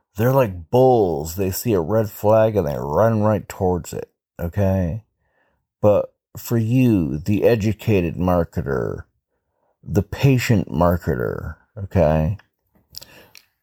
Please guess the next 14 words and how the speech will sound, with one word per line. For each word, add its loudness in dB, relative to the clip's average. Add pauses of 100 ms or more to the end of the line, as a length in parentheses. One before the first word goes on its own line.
(420)
Let's -2
look 2
up 2
something. -2
I 2
wanna 2
sh-, -6
I 0
wanna 2
show 0
you 2
some 0
wisdom 0
here, -6